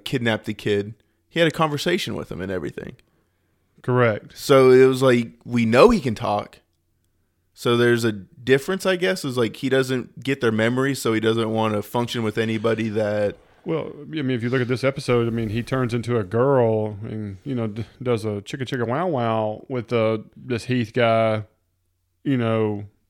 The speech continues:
Speaker 2: to get his, you know, the scrape and the
Speaker 1: Mm-hmm.
Speaker 2: scratch or what you wanna call it, this, that, or so on.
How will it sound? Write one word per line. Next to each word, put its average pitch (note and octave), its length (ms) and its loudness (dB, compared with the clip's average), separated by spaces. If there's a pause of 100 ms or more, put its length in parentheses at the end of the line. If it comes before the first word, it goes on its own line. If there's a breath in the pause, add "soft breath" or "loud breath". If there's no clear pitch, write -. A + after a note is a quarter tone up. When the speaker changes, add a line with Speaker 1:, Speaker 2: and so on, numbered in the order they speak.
Speaker 2:
to B2+ 80 -2
get A#2+ 260 -2
his, A2+ 480 -6
you A#2+ 120 -10
know, A#2+ 100 -4
the A2 120 -6
scrape A#2+ 540 -2
and A#2+ 80 -4
the B2 60 4
Speaker 1:
Mm-hmm. B2 140 4
Speaker 2:
scratch A#2 420 2
or A#2+ 40 -4
what A#2 80 -2
you A#2 80 0
wanna A2+ 140 -4
call A#2 320 2
it, A2+ 60 2
this, A#2 140 -6
that, A#2+ 80 -4
or A2+ 100 -2
so A#2+ 140 -4
on. A2 100 -8